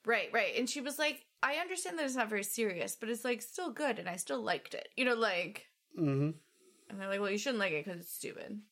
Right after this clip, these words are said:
Speaker 2: Yeah.
Speaker 1: <laughs>
Speaker 2: And anyway, and then Jenny's like, "Well, maybe, by the way, can we not go to this same diner every night? Can we maybe go to, like, a real place in the city sometime?"
Speaker 1: Right,
Speaker 2: And
Speaker 1: like,
Speaker 2: Cliff's
Speaker 1: go on,
Speaker 2: just
Speaker 1: like,
Speaker 2: like,
Speaker 1: a real date that
Speaker 2: "Sure.
Speaker 1: costs money.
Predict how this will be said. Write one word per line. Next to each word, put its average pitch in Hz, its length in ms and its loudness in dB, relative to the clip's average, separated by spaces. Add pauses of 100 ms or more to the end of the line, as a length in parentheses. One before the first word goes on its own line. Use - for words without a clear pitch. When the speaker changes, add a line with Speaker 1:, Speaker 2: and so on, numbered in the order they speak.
(180)
Speaker 2:
Yeah. - 180 2 (480)
Speaker 1:
<laughs> 294 80 4 (760)
Speaker 2:
And 190 120 4
anyway, 175 340 6
and 165 100 0
then 175 280 6
Jenny's 160 240 4
like, 143 180 4
"Well, 160 180 4 (160)
maybe, 233 540 2 (460)
by 214 100 4
the 170 80 6
way, 120 200 4
can - 160 0
we 233 80 2
not 170 420 2
go 135 260 6
to 147 140 -2
this 127 260 4
same 131 280 2
diner 120 420 0
every 196 180 2
night? 247 400 0
Can 147 120 2
we 143 60 6
maybe 147 300 4
go 143 180 6
to, 151 120 2
like, 131 180 4
a 120 80 2
real 113 360 2
place 202 500 2
in 139 320 2
the 123 120 2
city 156 380 0
sometime?" 208 760 2 (140)
Speaker 1:
Right, 233 180 2
Speaker 2:
And 139 80 4
Speaker 1:
like, - 80 2
Speaker 2:
Cliff's 180 100 6
Speaker 1:
go 233 80 6
on, 220 60 6
Speaker 2:
just 220 80 2
Speaker 1:
like, - 100 6
Speaker 2:
like, 170 80 4
Speaker 1:
a 214 80 4
real 185 200 4
date 202 360 2 (100)
that 208 100 4
Speaker 2:
"Sure. 214 120 8
Speaker 1:
costs 170 220 8
money. 196 460 2